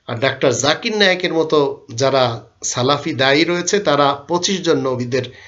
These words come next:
নাম বলে। আবার সুন্নি, শিয়া এবং সালাফি মুসলমানদের পক্ষ থেকে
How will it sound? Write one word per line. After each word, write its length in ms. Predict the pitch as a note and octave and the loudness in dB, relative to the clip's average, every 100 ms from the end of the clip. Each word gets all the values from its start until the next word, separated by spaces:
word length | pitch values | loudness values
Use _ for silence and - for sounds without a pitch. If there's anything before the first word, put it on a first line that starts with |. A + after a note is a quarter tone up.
| - - | -20 -8
নাম 320 | A#2+ B2+ C3 | 0 2 2
বলে। 320 | C3 D#3 G3 A#3+ - _ _ | 2 2 2 -4 -12 _ _
আবার 260 | C3 C3+ B2+ | -2 0 0
সুন্নি, 500 | - - D3 C#3+ B2+ | -2 0 2 2 2
শিয়া 300 | - D3 D3 | 2 2 2
এবং 240 | C3+ B2+ | 2 -2
সালাফি 440 | A#2+ B2 C3 B2+ C#3+ | -4 -4 -4 -4 -4
মুসলমানদের 640 | A#2+ C3+ B2+ B2+ B2 A#2 | -4 -4 -2 -2 -2 -4
পক্ষ 260 | B2 A#2+ C#3+ | -6 -4 -4
থেকে 420 | D3+ D3+ F3+ F3+ | -2 0 -2 -2